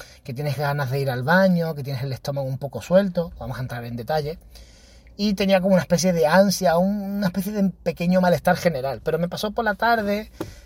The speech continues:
estábamos a tope de trabajo, ya tenía varias citas con clientes preparadas, de estas que vienen con cita previa. Total, que tuve que aguantar como pude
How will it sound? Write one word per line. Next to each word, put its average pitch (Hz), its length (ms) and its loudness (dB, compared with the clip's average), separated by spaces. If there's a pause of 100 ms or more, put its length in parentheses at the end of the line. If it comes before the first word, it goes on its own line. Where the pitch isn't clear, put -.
(100)
estábamos 190 680 2
a 175 60 0
tope 180 260 0
de 175 120 -2
trabajo, 190 520 0
ya 160 120 -2
tenía 165 500 -2
varias 151 280 -2
citas 156 200 -6
con 160 180 -4
clientes 147 840 -4
preparadas, 170 640 2
de 156 60 -4
estas 139 160 -10
que 156 120 -6
vienen 151 260 -6
con 143 260 -4
cita 143 280 -6
previa. 180 520 2 (500)
Total, 160 320 0
que 135 140 -6
tuve 160 260 2
que 160 80 -2
aguantar 156 400 0
como 180 280 6
pude 220 380 -2